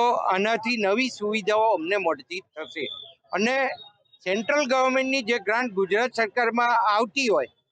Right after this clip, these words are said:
એ ગુજરાત સરકાર મારફતે નડિયાદને મળે અને અવનવા પ્રોજેક્ટો સાથે આ નડિયાદ છે એનાથી આગળ જાય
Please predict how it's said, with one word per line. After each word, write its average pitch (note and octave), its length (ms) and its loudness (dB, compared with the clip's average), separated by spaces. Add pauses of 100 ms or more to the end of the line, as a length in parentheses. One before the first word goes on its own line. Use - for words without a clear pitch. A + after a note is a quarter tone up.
(200)
એ A3+ 80 0
ગુજરાત F#3 460 0
સરકાર B3+ 400 0
મારફતે A#3+ 580 0 (760)
નડિયાદને A3+ 720 0
મળે A#3 400 2 (720)
અને A#3 220 -2 (580)
અવનવા C4+ 500 2
પ્રોજેક્ટો B3 760 0
સાથે G3+ 460 0 (560)
આ A#3 140 0
નડિયાદ A3+ 640 0 (640)
છે B3+ 260 0
એનાથી D4 520 0
આગળ A#3+ 360 0
જાય E3 260 0